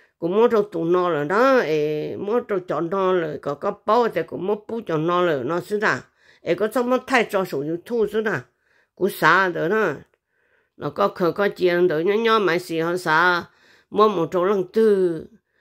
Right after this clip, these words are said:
Tê mình nhỏ là mà xì mà tô nga, mua mà xì mà cho, mà xì mua bố đâu lỡ xứ. Ô lên đó xứ nà, chịu ô lên chà nà, cũng xa nà. Ê, sao nhớ xưa tê nó. Ê, cũng chỗ tê thì nó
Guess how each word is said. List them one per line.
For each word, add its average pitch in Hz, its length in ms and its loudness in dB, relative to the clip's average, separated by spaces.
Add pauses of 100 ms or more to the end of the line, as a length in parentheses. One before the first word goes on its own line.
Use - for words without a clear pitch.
(180)
Tê 208 160 2
mình 185 200 6
nhỏ 156 200 0
là 151 120 0
mà 160 180 0
xì 175 160 -6
mà 160 180 -2
tô 214 220 -2
nga, 214 400 4
mua 202 200 -2
mà 190 160 -2
xì 202 160 -12
mà 170 140 -4
cho, 254 340 2
mà 208 180 2
xì 208 180 -4
mua 190 180 -4 (100)
bố 277 180 -4
đâu 247 140 0
lỡ 196 160 0
xứ. 277 720 0 (480)
Ô - 160 -2
lên 185 220 4
đó 156 180 0
xứ 190 180 -2
nà, 220 520 2
chịu 143 180 -10
ô 143 80 -4
lên 175 200 -6
chà 151 180 0
nà, 151 220 -4 (100)
cũng - 140 -10
xa 147 240 0
nà. 147 160 -2 (280)
Ê, 156 120 -2
sao 196 200 -2
nhớ 202 200 2
xưa 190 280 -2
tê 180 180 -4
nó. 160 280 -2 (840)
Ê, 143 640 0
cũng 151 160 -4
chỗ 156 140 0
tê 202 280 2
thì 190 120 2
nó 165 180 -2